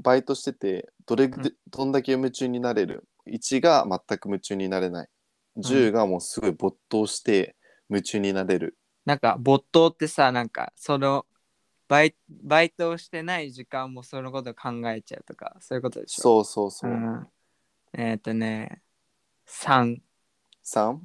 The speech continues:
Speaker 2: うん。
Speaker 1: オッケー。じゃあ次に進むね。えっと、P、パーマのR、リレーションシップ。
Speaker 2: R。はい。
Speaker 1: その、ア-、アルバイトしてて、その人間関係、良好な人間関係を築けてるかとか、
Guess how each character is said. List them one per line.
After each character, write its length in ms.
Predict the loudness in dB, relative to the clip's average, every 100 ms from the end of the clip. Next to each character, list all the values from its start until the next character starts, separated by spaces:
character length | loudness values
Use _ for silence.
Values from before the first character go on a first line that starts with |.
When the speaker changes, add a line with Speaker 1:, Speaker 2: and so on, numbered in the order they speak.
| -20 _ _ _ _ -12
Speaker 2:
う 80 |
ん。 180 | -10 -12 _
Speaker 1:
オ 160 | -18 -14
ッ 40 |
ケ 180 | -12 -8
ー。 60 | 0
じ 80 | 0
ゃ 20 |
あ 20 |
次 220 | 4 4
に 60 | 4
進 160 | 0
む 80 | -2
ね。 160 | -2 -6 -16 -20 _ _ -20 _ _ 0
え 80 | 0
っ 40 |
と、 600 | 6 6 8 4 -2 -16 _ _ _ _ -6
P、 380 | 2 4 2 _ _ _
パ 240 | 4 4
ー 40 | 4
マ 160 | 0
の 320 | 0 0 -2 -6 _
R、 460 | 2 2 0 -4 -8 -8
リ 60 | -6
レ 40 |
ー 140 | -2 -2
シ 60 |
ョ 200 | 0 -2
ン 20 |
シ 200 | -6 -8
ッ 60 | -10
プ。 40 | _ _ _ _ _ _
Speaker 2:
R。 0 |
は 100 | -12
い。 100 | -12 -14
Speaker 1:
そ 200 | -10 -4
の、 920 | -2 -2 -2 -2 -2 -2 -2 -4 -8 _ -20 0
ア-、 200 | 2 2 2
ア 120 | 0
ル 100 | 0
バ 160 | 0 -2
イ 60 | -4
ト 100 | -10
し 80 |
て 140 | -8 -8
て、 120 | -8
そ 140 | -8
の 100 | -4
人 280 | -2 0 0
間 200 | 0 -2
関 240 | -2 -4 -2
係、 200 | -4 2
良 220 | 4 4
好 200 | 2 2
な 120 | 2
人 200 | 0 -2
間 180 | -2 -2
関 220 | -4 -8 -8
係 160 | -10
を 40 | -8
築 240 | -8 -8
け 120 | -10
て 120 | -6
る 140 | -6 -2
か 160 | -4
と 100 | -4
か、 300 | -10 -8 -10